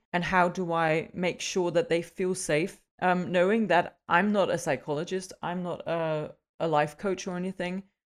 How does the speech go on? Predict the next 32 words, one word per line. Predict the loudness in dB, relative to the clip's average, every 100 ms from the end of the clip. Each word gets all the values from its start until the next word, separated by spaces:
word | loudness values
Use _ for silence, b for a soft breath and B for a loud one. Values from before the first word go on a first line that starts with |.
| _
but, | -2 0
like, | 0 -2
just | -8 -8
being | -4 -2 -2 -4 -2
aware | -2 0 2 2 2
of, | 0 -4 -2
like, | -2 -2 _ _ _ _ _ _ _ _ _ _ _
them, | -2 0 2 0
them | 2 2 0 -6 -18 _ _ -14
just | -12 -2
making | 0 0 0 0
<laughs> | 0 2
the, | 6 6 4 0 -6
the | 2 4 4 2
environment | 0 4 6 6 4 0 -4 -8 -2
feel | 2 2 0
safe, | -2 0 0 -2
because | -10 -4 -2 -2
the | -6
voice | 0 2 2 0 -6
is | -6 -6
so | -10 2 4 4 2 -2 -10 -10
connected | -2 2 2 0 -4 -4 -6 -16
to | -6 -4
your | -2 0 0
psyche, | 0 0 0 0 -8 -12
to | -12 -8
your | -6 -4 -4
whole | -4 -2 -2 -4 _
body. | 0 0 0 -4 -2
That's | -2 0
why | 2 4 4 2